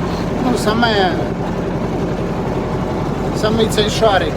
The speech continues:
То трошечки так помучались,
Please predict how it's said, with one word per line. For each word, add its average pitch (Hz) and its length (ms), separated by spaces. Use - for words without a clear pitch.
То 233 260
трошечки 233 460
так 220 180
помучались, 220 760